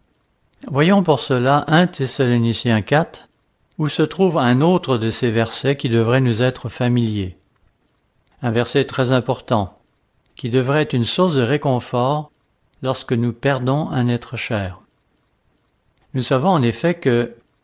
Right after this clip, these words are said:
lorsque quelqu'un meurt, il n'est pas perdu à jamais.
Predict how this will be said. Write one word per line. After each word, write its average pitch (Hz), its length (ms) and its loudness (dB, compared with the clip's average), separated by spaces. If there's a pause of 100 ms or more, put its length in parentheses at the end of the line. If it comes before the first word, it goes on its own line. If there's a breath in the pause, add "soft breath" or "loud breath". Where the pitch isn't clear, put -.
(520)
lorsque 151 440 0
quelqu'un 123 460 2
meurt, 131 560 0 (520)
il 139 220 0
n'est 143 160 4
pas 160 240 0
perdu 110 400 0
à 107 140 0
jamais. 104 500 -2